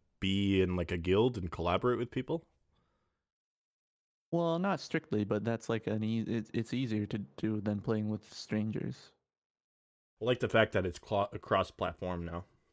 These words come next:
Speaker 1: Well, not now, it's always been, but I like the fact that we discovered that.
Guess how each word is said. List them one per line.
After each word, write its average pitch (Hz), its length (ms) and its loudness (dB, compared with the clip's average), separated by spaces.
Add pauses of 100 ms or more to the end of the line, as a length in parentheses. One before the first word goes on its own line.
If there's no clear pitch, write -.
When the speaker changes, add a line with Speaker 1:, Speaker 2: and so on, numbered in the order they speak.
(540)
Speaker 1:
Well, 87 200 2
not 95 160 -2
now, 87 360 -4
it's 87 160 -4
always 110 260 8
been, 90 260 -2
but 87 220 -2 (400)
I 101 60 -4
like 98 220 2
the 98 60 -2
fact 98 240 2
that 95 60 0
we 92 100 0
discovered 87 480 -2
that. 85 240 -8